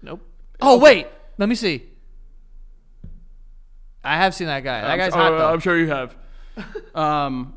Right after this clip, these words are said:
Speaker 2: Nate Burleson. That one, I can, I can see that one.
Speaker 1: Yeah, he's a hot
Speaker 2: Yeah,
Speaker 1: guy.
Speaker 2: he's a good looking guy. Craig Melvin, and then George Stephanopoulos.
Speaker 1: No idea. Nate Burleson always got great suits.
Speaker 2: Yeah, g-, good looking guy, too. Sharp dressed. Sexiest grandpa.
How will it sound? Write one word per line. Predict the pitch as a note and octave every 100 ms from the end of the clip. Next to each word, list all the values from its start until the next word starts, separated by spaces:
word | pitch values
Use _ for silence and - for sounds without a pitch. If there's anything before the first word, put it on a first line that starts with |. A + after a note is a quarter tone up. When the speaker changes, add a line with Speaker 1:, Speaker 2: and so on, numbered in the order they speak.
| -
Speaker 2:
Nate | D#3+ F3+ A3+
Burleson. | F3 G3+ G3 G#3 F#3+ F3
That | A#3
one, | G#3
I | E3+ D#3
can, | C#3+ B2+
I | -
can | C#3+ C#3
see | - A#2+
that | G2+
one. | C4
Speaker 1:
Yeah, | F#3 A#2+
he's | F#3+
a | C#3+
hot | -
Speaker 2:
Yeah, | C#3+
Speaker 1:
guy. | D3
Speaker 2:
he's | C#3
a |
good | A#2+
looking | B2 A#2
guy. | A2+ G#2+
Craig | - F3 F3
Melvin, | D#3+ D#3+ E3 E3
and | D#3+ C#3+ C#3
then | C3+ B2+ D3+
George | D3 D3+ D#3+ D#3
Stephanopoulos. | D3+ E3 D#3 C#3 D3 A2+ - - - - - -
Speaker 1:
No | C#3 B2
idea. | A#2 A#2 B2 - -
Nate | F3 G3
Burleson | F#3 F#3+ A3+ G3
always | D3+
got | C#3+ A2+
great | A#2 A2
suits. | - A#2 G#2 - - -
Speaker 2:
Yeah, | - -
g-, | -
good | E3 A#3
looking | C4 C#3
guy, | C3+ C#3+
too. | B2+ E3 -
Sharp | - F3+ F3
dressed. | D#3 D3+ - - - -
Sexiest | - - F3 A3 E3
grandpa. | E3 E3 D#3 G#2